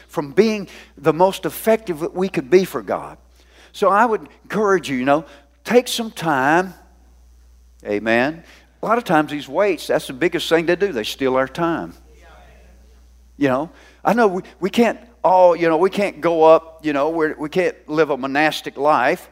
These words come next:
We have jobs, we have families, we have things that we have to do. I understand that.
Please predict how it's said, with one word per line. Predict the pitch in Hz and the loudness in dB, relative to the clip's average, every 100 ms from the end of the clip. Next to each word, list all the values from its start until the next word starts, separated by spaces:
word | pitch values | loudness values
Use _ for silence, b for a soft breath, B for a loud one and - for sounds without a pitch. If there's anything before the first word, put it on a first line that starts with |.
| _ - | _ -12
We | 147 | -6
have | 135 151 | 0 -2
jobs, | 135 147 127 139 165 165 - - | 2 2 4 2 -2 -6 -20 -16
we | 143 | -10
have | 127 147 | -4 -4
families, | - 151 143 151 160 147 | -2 0 0 0 -4 -4
we | 135 | -4
have | 135 | -4
things | - 160 156 | 0 0 0
that | 175 | -6
we | 160 147 | -2 2
have | 147 147 | 2 0
to | |
do. | 117 139 165 | -8 -2 0
I | |
understand | 175 180 - 190 190 190 | 0 -4 -4 -2 -2 -2
that. | 208 85 | -2 -2